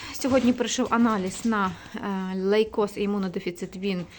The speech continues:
негативний, тому я думаю, що проблем не буде, бо хазяйка майбутнє хотіла, щоб цей аналіз був готовий. Е, випишете там. Алекс, чекайте, чекайте, чекайте. Дивіться, собака тут же.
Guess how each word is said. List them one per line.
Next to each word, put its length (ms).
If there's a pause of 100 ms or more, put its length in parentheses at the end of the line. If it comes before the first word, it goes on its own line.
(260)
негативний, 720
тому 280
я 140
думаю, 340
що 140
проблем 540
не 140
буде, 360
бо 120
хазяйка 500
майбутнє 440
хотіла, 440
щоб 240
цей 60
аналіз 360
був 200
готовий. 460
Е, 1300
випишете 460
там. 160 (600)
Алекс, 460 (240)
чекайте, 380
чекайте, 300 (100)
чекайте. 320 (840)
Дивіться, 300
собака 400
тут 180
же. 140